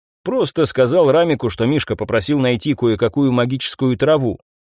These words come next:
Максимову заявил, что хочу потренировать ночные боевые навыки. Байкову ничего не стал говорить. Он увлечённо проводил время за магическим верстаком, экспериментируя с новыми артефактами,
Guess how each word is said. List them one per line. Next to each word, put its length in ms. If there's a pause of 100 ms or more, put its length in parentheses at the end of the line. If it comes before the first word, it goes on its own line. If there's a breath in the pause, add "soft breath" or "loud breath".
Максимову 720
заявил, 360
что 180
хочу 280
потренировать 680
ночные 460
боевые 500
навыки. 600 (240)
Байкову 500
ничего 380
не 100
стал 280
говорить. 500 (260 loud breath)
Он 160
увлечённо 600
проводил 420
время 320
за 140
магическим 600
верстаком, 800
экспериментируя 880
с 80
новыми 420
артефактами, 880